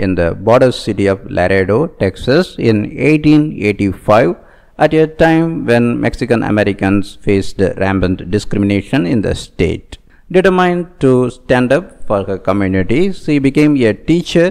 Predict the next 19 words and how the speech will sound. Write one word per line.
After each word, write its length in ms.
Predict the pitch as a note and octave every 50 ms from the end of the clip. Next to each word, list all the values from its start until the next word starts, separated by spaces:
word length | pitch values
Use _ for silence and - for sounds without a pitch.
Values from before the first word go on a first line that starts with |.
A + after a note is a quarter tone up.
| - -
in 360 | - A2 A2 G#2+ G2+ F#2+ F#2+
nineteen 380 | G2 G2+ G#2 G#2+ G#2 A2+ A2+ G#2+
oh 200 | F#2+ F#2+ G2+ G2
three, 480 | F#2+ - - G#2 A#2 C#3+ F#3 - - - - _ _ _ _ _ -
but 240 | F3 F3+ F3 - -
later 380 | D#3 D3+ E3 F3+ F3+ F#3 F#3
resigned 680 | E3+ D3+ C3 B2+ B2 A#2+ B2 B2+ B2+ C3 C3 B2+ -
to 160 | - A2+ G#2+ G2+
join 440 | G#2 G2+ A2 G#2+ A2+ A#2+ A#2+ A#2+
her 220 | A2+ - - G2+ F#2
father's, 680 | - - - F#2+ F#2 F#2 G2+ G2 G#2 G2+ - - - G2
uh, 40 | F2
influential 720 | E2+ G2+ G#2 A#2+ B2 - B2 A2+ G#2+ G#2+ - - G2 F#2
activist 560 | F2+ - F2 G#2 - - C#3+ C#3 B2+ - - -
newspaper, 640 | C3+ A#2 - - A#2+ A2 - - B2+ D3 F#3 G3 -
La 340 | D#3+ A#2+ B2+ C#3 D3 - -
Crónica, 680 | - G2+ F2+ F2+ E2+ D#2+ - - - - - - -
The 120 | - - -
Chronicle. 640 | - - G2+ F2+ D#2+ D#2+ - - - A#1 B1 -